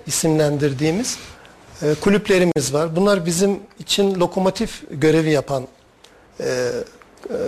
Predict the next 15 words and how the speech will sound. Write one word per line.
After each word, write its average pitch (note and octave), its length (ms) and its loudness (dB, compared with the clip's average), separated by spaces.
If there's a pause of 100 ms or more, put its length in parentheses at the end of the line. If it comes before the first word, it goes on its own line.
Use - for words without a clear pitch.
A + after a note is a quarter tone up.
(500)
noktalarımız D3+ 880 2
ki, F#3+ 280 2 (520)
e, D#3 280 2 (160)
gençler E3+ 760 2 (120)
malum E3 500 2
onların E3+ 460 2 (100)
enerjisi, E3 680 2 (560)
e, D#3+ 40 -8
hakikaten F3 720 0
belli E3 300 0
bir, E3 320 -4
e, E3+ 360 -6
noktada, E3 540 2 (540)
e, D3+ 320 -2
bize, E3 360 2